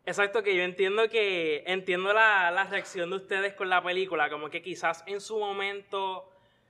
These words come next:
pues fue súper popular, pero desde entonces han salido tantas películas de stop motion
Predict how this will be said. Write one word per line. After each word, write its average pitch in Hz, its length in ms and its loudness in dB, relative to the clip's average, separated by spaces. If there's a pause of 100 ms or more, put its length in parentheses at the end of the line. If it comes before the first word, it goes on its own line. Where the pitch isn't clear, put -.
(180)
pues 185 160 0
fue 175 200 -2
súper 180 300 -2
popular, 180 960 2 (320)
pero 190 240 0
desde 180 300 -2
entonces 196 520 -4
han 170 80 -4
salido 196 440 -4
tantas 175 440 -4
películas 202 480 -6
de 196 80 -10
stop 185 260 -10
motion 170 720 -10